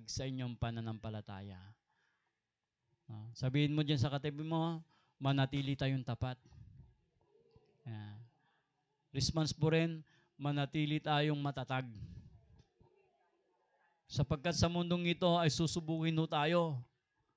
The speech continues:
No? Susubukin ang ating pananampalataya. No? Susubukin ang ating pagtitiis. Amen? Di ba? Kaya manatiling tapat ho tayo at matatag sa inyong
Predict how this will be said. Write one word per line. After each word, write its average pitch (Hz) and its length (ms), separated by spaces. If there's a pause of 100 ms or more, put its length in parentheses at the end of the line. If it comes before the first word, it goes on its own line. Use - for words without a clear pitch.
(180)
No? 156 240
Susubukin 170 640
ang 165 240
ating 160 240
pananampalataya. 151 1120 (640)
No? 147 240
Susubukin 175 640
ang 175 160
ating 175 240
pagtitiis. 170 960 (400)
Amen? 202 480 (480)
Di 165 160
ba? 190 320
Kaya 196 160
manatiling 208 640
tapat 196 320
ho 202 160
tayo 208 400
at 185 160
matatag 202 560 (480)
sa - 240
inyong 247 560